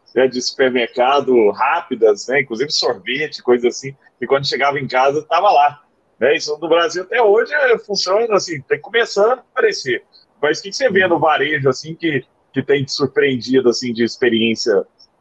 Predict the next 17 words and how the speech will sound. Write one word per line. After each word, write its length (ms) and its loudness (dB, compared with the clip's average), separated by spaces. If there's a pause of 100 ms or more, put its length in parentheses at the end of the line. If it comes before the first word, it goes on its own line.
é, 120 2
de, 180 -6
de, 240 -10
de 160 -6
compra, 520 2
ou 60 4
de 160 -4
entrega, 580 0
ou 200 4
de, 360 -10
não 80 -14
sei, 220 -4
qualquer 240 -4
outro 160 0
tipo 140 -20
de 80 -10
experiência? 580 -6